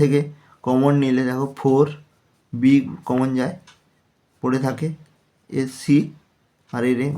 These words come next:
মাইনাস কমন নিয়ে নিচ্ছি, তাহলে এটা কিসের সূত্র হলো? সি প্লাস এ মাইনাস টু বি হোল স্কয়ারের সূত্র সমান জিরো, বা লিখতে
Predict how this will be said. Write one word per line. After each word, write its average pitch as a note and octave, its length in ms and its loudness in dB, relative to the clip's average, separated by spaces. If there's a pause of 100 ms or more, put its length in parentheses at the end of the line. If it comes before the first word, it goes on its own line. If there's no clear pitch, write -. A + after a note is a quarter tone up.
মাইনাস B2 340 -2
কমন B2+ 220 0
নিয়ে B2+ 140 2
নিচ্ছি, B2 200 -10 (360)
তাহলে A#2+ 180 -8
এটা B2 160 -4
কিসের C#3 280 -6
সূত্র C3 180 -4 (120)
হলো? C#3 140 -2 (1400)
সি - 240 0 (1200)
প্লাস C3+ 260 0 (160)
এ B2+ 40 2 (920)
মাইনাস A#2+ 400 -2 (420)
টু C3 100 2 (120)
বি C#3+ 100 4 (800)
হোল C#3 220 2
স্কয়ারের C3+ 320 -2
সূত্র A#2+ 200 -6 (1040)
সমান C3 220 -2 (100)
জিরো, C#3+ 180 2 (680)
বা A#2+ 120 -2 (100)
লিখতে A2+ 240 0